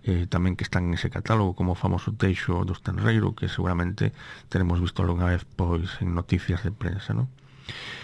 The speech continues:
E logo hai outra no Pazo de Rubiáns, en Vilagarcía, que tamén ten algunha outra árbore senlleira incluída en ese catálogo, non? E, e despois, bueno, pois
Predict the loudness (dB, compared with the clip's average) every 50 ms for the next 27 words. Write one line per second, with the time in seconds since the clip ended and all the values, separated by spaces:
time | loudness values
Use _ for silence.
0 | -16 -18 -20 -10 0 4 6 6 8 8 8 8 8 8 8 8 8 6 6 6
1 | 6 6 4 2 2 2 4 6 6 6 6 6 8 6 6 4 4 4 4 4
2 | 4 2 -2 -8 -4 0 2 2 4 4 4 2 2 2 0 0 -2 0 2 4
3 | 4 4 4 4 4 4 4 4 4 4 6 6 6 6 4 4 2 2 0 -2
4 | -4 -10 -14 -16 -4 -2 0 0 2 2 0 0 0 0 2 2 2 0 0 -2
5 | 0 2 4 6 6 6 4 2 0 -8 -18 -20 -20 -20 -20 -20 -20 -20 -20 -20
6 | -20 -20 -20 -8 -2 -2 0 2 4 4 4 4 2 2 2 2 2 4 4 4
7 | 2 2 2 2 2 0 0 -2 -2 0 0 2 2 2 0 0 0 -2 0 2
8 | 2 4 4 4 2 2 0 0 0 2 4 4 4 4 4 2 2 2 2 2
9 | 2 2 0 -2 -2 -2 -4 -4 -4 -4 -4 -4 -2 -2 -2 0 0 0 -2 -4
10 | -12 -18 -20 -20 -20 -20 -20 -20 -20 -20 -20 -20 -20 -18 -20 -20 -20 -20 -20 -20
11 | -20 -20 -20 -14 0 4 6 6 8 8 8 8 8 8 8 8 8 8 6 6
12 | 6 4 4 4 4 4 4 4 4 4 4 4 6 6 4 4 2 0 0 -2